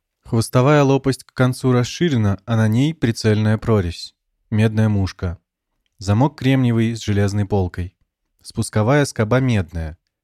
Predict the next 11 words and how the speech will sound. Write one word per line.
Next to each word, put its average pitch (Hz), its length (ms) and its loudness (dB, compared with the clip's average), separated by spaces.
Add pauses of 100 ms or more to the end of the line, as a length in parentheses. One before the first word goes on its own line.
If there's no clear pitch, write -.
Сухомлинов 135 600 -2
улыбнулся. 127 640 -6 (340)
Даже 101 360 0
фигурная. 90 720 -2 (560)
Явно 135 400 0
человек, 120 420 0
сделавший 101 580 -2
пистолет, 104 540 -4
обладал 107 420 0
хорошим 104 460 -4
вкусом. 87 560 -10